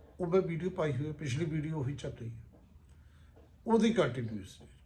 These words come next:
ਜਿਹੜੀ ਗੱਲ ਕਿੱਥੋਂ ਸ਼ੁਰੂ ਹੋਈ, ਜਦੋਂ ਇਹਨਾਂ ਨੇ ਕਿਹਾ ਸੀ ਕਿ ਗੁਰਦੁਆਰਿਆਂ ਚੋਂ ਗੋਲਕਾਂ ਚੱਕ ਦਿਓ, ਫਿਰ ਦੇਖੋ ਕਿਵੇਂ ਭੱਜਦੇ ਨੇ ਇਹ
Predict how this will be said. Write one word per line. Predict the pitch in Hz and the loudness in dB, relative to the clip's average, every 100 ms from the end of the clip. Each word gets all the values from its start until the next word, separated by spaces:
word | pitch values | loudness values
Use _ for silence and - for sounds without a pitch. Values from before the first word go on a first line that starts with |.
| - - - - - - - - - | -20 -20 -20 -20 -20 -20 -20 -20 -6
ਜਿਹੜੀ | 156 151 147 | -2 0 2
ਗੱਲ | 143 | 0
ਕਿੱਥੋਂ | - 113 - 139 | -2 -6 -2 -2
ਸ਼ੁਰੂ | - 156 156 | -2 -6 -4
ਹੋਈ, | 120 127 135 - - - - - | -4 -4 -8 -12 -20 -20 -20 -10
ਜਦੋਂ | 135 147 139 143 | 0 2 2 0
ਇਹਨਾਂ | 147 | 0
ਨੇ | 147 | -2
ਕਿਹਾ | 143 139 | -2 -2
ਸੀ | 120 143 139 - | -2 -4 -4 -6
ਕਿ | 156 139 123 117 - - - - - - - - 139 | -4 -2 -2 -4 -12 -18 -20 -20 -20 -20 -20 -12 -8
ਗੁਰਦੁਆਰਿਆਂ | 127 135 143 143 147 147 | -4 -2 0 0 0 0
ਚੋਂ | 147 | -4
ਗੋਲਕਾਂ | 131 139 151 170 | -4 -4 -2 -4
ਚੱਕ | 143 143 123 | -2 -4 -6
ਦਿਓ, | 170 | -6
ਫਿਰ | 135 147 | -4 -2
ਦੇਖੋ | 139 - 135 | -4 -4 -6
ਕਿਵੇਂ | 135 139 135 | -4 -4 -6
ਭੱਜਦੇ | 156 135 110 127 | -4 -4 -4 -4
ਨੇ | 127 | -4
ਇਹ | 120 117 123 | 0 0 0